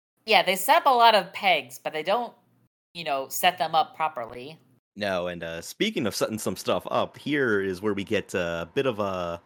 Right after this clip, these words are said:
Speaker 2: plot point right here with the, uh, Durandal sword.
Speaker 1: Oh, yes.
Speaker 2: I, I had to look this up, and apparently this is actually a sword of, uh, a sword of legend.
Speaker 1: Mm-hmm.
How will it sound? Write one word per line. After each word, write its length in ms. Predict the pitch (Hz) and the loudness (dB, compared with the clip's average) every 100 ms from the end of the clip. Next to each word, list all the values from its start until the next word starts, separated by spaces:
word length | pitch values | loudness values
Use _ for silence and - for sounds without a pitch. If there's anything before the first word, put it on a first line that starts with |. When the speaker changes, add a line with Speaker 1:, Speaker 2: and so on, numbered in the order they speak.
| _ | _
Speaker 2:
plot 340 | - 143 147 - | -2 2 2 2
point 180 | 101 90 | -2 -2
right 160 | 90 | -2
here 140 | 92 85 | -2 -4
with 180 | 90 - _ | -6 -8 _
the, 200 | 113 110 | -2 2
uh, 160 | 98 95 | 2 2
Durandal 560 | 92 117 135 151 113 90 | 2 2 2 0 -2 -2
sword. 460 | - 87 92 107 _ _ - | -2 0 0 -2 _ _ 4
Speaker 1:
Oh, 140 | 285 | 4
yes. 420 | 233 262 254 156 - - | 6 6 6 2 -8 -2
Speaker 2:
I, 220 | 117 123 - | 0 0 0
I 100 | 113 | 0
had 120 | 190 | 2
to 60 | 170 | 2
look 160 | 139 | 2
this 160 | 135 110 | 0 0
up, 220 | 113 135 | 0 0
and 80 | 101 | -4
apparently 320 | 92 143 143 | -2 -4 -2
this 200 | 107 123 | -2 -4
is 340 | 104 127 113 117 - | -4 -4 -4 -8 -6
actually 460 | 104 - 113 98 | -6 -4 -6 -4
a 140 | 98 95 | -4 -4
sword 440 | - - 110 104 | -4 0 2 4
of, 220 | 92 87 | 2 -2
uh, 220 | 92 85 85 | -4 -6 -6
a 60 | |
sword 200 | - 139 | -2 0
of 140 | 110 90 | 0 2
legend. 480 | 107 107 85 92 - _ _ _ _ _ | 0 2 -4 -8 -10 _ _ _ _ _
Speaker 1:
Mm-hmm. 140 | 185 | -20